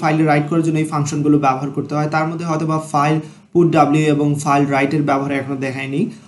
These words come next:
হয়তোবা পরবর্তী দেখানোর চেষ্টা করবো ইনশাল্লাহ। এবার যেটা বলেছি ফাইল গেট ক্যারেক্টার, এটার ব্যবহার দেখাবো। ওকে,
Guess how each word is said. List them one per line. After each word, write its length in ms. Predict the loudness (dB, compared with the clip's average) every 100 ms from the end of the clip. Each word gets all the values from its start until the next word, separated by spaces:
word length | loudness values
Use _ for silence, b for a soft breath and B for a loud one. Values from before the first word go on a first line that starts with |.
| _
হয়তোবা 220 | 0 2
পরবর্তী 420 | 2 2 2 0
দেখানোর 340 | 0 0 -2 -4
চেষ্টা 280 | -4 -4 -4
করবো 220 | -2 -2
ইনশাল্লাহ। 460 | -4 -4 -2 -2 -4 B B B _ _ _ _ _ 0
এবার 400 | 2 4 2 2
যেটা 160 | 2
বলেছি 320 | 4 2 2 0
ফাইল 260 | 4 4
গেট 300 | 4 0 0
ক্যারেক্টার, 400 | -2 -2 -2 -4
এটার 320 | -2 -2 -2
ব্যবহার 380 | 0 -2 -4 -8
দেখাবো। 320 | -10 -10 -8
ওকে, 280 | -4 -4 -4